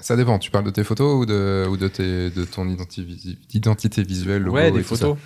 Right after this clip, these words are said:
Speaker 2: Des
Speaker 1: D'accord.
Speaker 2: photos, ouais.
Speaker 1: Je, en tête, j'avais plus les logos. <laughs>
Speaker 2: Ah, le logo. Ouais, le logo, bah ouais, il va falloir que, il changera un jour ou l'autre, euh, parce que, euh, il évoluera.
Speaker 1: Hmm.
Speaker 2: C'est un peu tôt pour l'instant, parce
Speaker 1: Ouais.
Speaker 2: que je l'ai depuis pas très longtemps. Enfin, ça fait pas des, ça fait deux ans, deux ans et demi que je me suis lancé, donc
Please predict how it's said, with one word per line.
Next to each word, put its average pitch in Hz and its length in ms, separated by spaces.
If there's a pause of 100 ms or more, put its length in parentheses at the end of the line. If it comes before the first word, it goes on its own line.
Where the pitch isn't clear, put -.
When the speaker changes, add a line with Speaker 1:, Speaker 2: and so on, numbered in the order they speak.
(120)
Speaker 2:
Des - 80
Speaker 1:
D'accord. 107 220
Speaker 2:
photos, 131 220 (100)
ouais. 101 100 (280)
Speaker 1:
Je, - 240 (100)
en 95 80
tête, 107 160
j'avais 95 160
plus - 160
les 90 80
logos. 87 220 (160)
<laughs> 147 580
Speaker 2:
Ah, 131 180
le 127 220
logo. 135 320
Ouais, 139 120
le 175 120
logo, 139 320
bah 104 280
ouais, 90 200
il 104 40
va 98 100
falloir 110 320
que, 101 420 (420)
il 120 80
changera 139 260
un 147 60
jour 127 140
ou 117 60
l'autre, 110 260 (420)
euh, 95 300
parce 101 180
que, - 140
euh, 87 580
il 92 100
évoluera. 104 540 (120)
Speaker 1:
Hmm. 113 200
Speaker 2:
C'est - 160
un 101 120
peu 123 120
tôt 120 280
pour 117 140
l'instant, 98 400
parce - 160
Speaker 1:
Ouais. 90 120
Speaker 2:
que 87 240
je 90 100
l'ai 95 80
depuis - 160
pas 104 140
très - 160
longtemps. 95 260
Enfin, 85 160 (180)
ça - 100
fait - 120
pas 95 160
des, 90 420
ça - 140
fait - 160
deux 92 160
ans, 101 300
deux 95 180
ans 95 60
et 95 40
demi 101 120
que 98 60
je - 20
me 95 60
suis - 180
lancé, 110 240
donc 92 120